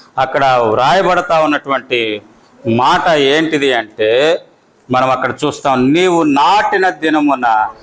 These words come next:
దాని చుట్టూ కంచె వేసితివి, ప్రొద్దుననే నీవు వేసిన విత్తనములను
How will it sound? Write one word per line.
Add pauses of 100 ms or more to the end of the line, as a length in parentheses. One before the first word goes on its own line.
(280)
దాని (160)
చుట్టూ (500)
కంచె
వేసితివి, (500)
ప్రొద్దుననే
నీవు
వేసిన
విత్తనములను